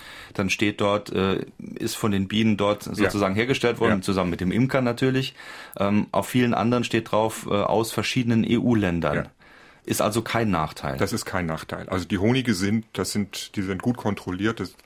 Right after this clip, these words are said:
Speaker 2: deutsche Lebensmittelgesetz funktioniert da. Es werden auch sorgfältige Kontrollen vor Ort vorgenommen. Also es gibt keine schlechten Honige auf dem deutschen Markt. Deshalb,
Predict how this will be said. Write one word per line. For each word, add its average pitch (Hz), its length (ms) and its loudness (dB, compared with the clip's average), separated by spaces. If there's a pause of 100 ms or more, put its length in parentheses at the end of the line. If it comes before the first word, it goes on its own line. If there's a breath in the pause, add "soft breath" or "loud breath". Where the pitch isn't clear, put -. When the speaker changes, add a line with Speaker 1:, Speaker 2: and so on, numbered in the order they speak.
Speaker 2:
deutsche 95 380 -4
Lebensmittelgesetz 104 760 -2
funktioniert 98 640 -6
da. 92 140 -2
Es 87 140 -8
werden 95 180 -4
auch 87 200 -8
sorgfältige 101 540 -4
Kontrollen 92 500 -6
vor - 160 -8
Ort 98 340 -4
vorgenommen. 92 560 -6
Also 92 160 -8
es - 140 -8
gibt - 220 -6
keine 98 380 2 (300 loud breath)
schlechten - 580 -2
Honige 98 360 -2
auf - 180 -12
dem 76 160 -10
deutschen 80 360 -6
Markt. 87 260 -2
Deshalb, 101 280 0